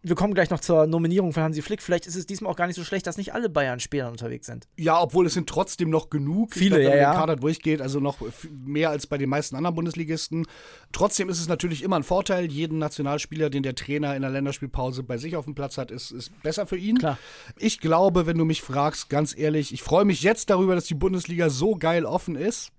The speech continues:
Speaker 1: Erster April wird ein richtig geiler Fußballtag,
Speaker 2: Das wird
Speaker 1: Freunde.
Speaker 2: ein richtig geiler Fußballtag. Ich befürchte nur aus neutraler Sicht, und ich gönn's allen Bayern, dass das brutal für Dortmund wird.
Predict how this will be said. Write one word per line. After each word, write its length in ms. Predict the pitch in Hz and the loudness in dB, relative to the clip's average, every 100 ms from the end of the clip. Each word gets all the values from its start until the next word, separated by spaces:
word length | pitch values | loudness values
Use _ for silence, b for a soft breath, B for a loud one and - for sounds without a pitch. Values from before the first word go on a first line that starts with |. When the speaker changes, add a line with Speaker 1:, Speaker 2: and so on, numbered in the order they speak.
| _ | _
Speaker 1:
Erster 300 | 165 175 165 | 2 6 4
April 320 | - 180 165 | 6 6 6
wird 140 | 180 | 4
ein 80 | 143 | 4
richtig 260 | 165 185 147 | 2 2 4
geiler 200 | 165 147 | 4 4
Fußballtag, 360 | 185 156 170 | 4 4 4
Speaker 2:
Das 100 | 180 | 4
wird 80 | 180 | 4
Speaker 1:
Freunde. 140 | 147 | 4
Speaker 2:
ein 40 | 185 | 4
richtig 220 | 214 208 | 2 2
geiler 160 | 202 180 | 2 2
Fußballtag. 500 | 208 - 196 202 175 | 0 0 2 2 0
Ich 140 | - | 0
befürchte 680 | 165 - - 220 269 - 185 | 0 -2 2 4 4 2 6
nur 340 | 170 185 208 | 8 8 8
aus 180 | 175 165 | 4 2
neutraler 640 | 180 170 - 160 220 269 | 2 2 2 4 4 4
Sicht, 420 | 233 269 302 - 180 | 2 0 -4 -6 -6
und 120 | 151 | -6
ich 100 | - | 0
gönn's 260 | 175 214 | 2 2
allen 220 | - 165 147 | 2 0 2
Bayern, 400 | 156 185 190 190 b b _ | 2 2 2 -2 b b _
dass 220 | 151 - | 0 2
das 200 | 151 - | 0 -2
brutal 500 | - 139 - 135 101 | -4 -4 -4 -4 -6
für 180 | - 92 | -10 -12
Dortmund 400 | - - - - | -12 -16 -20 -20
wird. 240 | - - | -20 -20